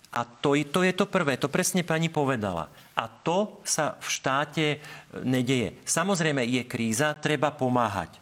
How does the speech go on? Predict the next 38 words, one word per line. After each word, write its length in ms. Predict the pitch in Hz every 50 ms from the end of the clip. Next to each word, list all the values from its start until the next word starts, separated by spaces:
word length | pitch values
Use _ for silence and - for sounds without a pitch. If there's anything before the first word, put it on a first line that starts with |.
| - - -
Súhlasím. 640 | - - 156 135 131 143 135 131 - - 104 92 82 - - - - - - -
Ale 320 | - 131 131 131 135 135 127 - - - - -
to 140 | - 151 139
nedá 560 | 135 139 143 143 135 143 147 165 - 226 220
sa 160 | - - 175
povedať, 440 | - - 131 123 135 143 139 135 131
že, 140 | 120 143 135 -
že 200 | - 123 123 143 131
a 160 | - 131 131
teraz 240 | - - 143 135 -
ale 320 | 147 131 139 135 - -
sme 280 | - - - - 147 135
rezignovali 600 | 139 151 135 160 143 151 151 143 143 143 143 139
na 160 | 139 127 -
akúkoľvek 640 | - - 175 185 - 226 202 - - 180 175 175 165
konsolidáciu 720 | - 160 156 147 - 160 151 147 151 147 151 - 160 131
aj 220 | - - 151 151 147
v 160 | - - 156
iných 180 | 165 175 151 147
oblastiach. 520 | 151 143 170 175 165 - - 127 101 - - - - -
Veď 180 | - 131 151 151 151
keď 180 | - - 196 180
je 140 | 208 220 190
kríza, 500 | - - 135 120 120 123 123 110 139 156 180
tak 280 | 175 - 165 151 - - - - - - - -
presúvať, 580 | - 160 180 202 - - 254 226 185 185 151
či 140 | - - 170 151
rodina 380 | 147 156 160 214 226 202 165
alebo 260 | 135 139 139 143 139
aj 140 | 156 147 143
krajina 240 | 147 - 165 180 190
by 80 | 185 185
mala 120 | 180 175 170
presúvať 380 | 170 156 156 160 - 175 170
peniaze 340 | - 170 165 170 160 135 147
tam, 240 | 147 - 151 165 185
kde 140 | 180 196 165
treba, 580 | - - 104 101 95 101 117 135 175 226 233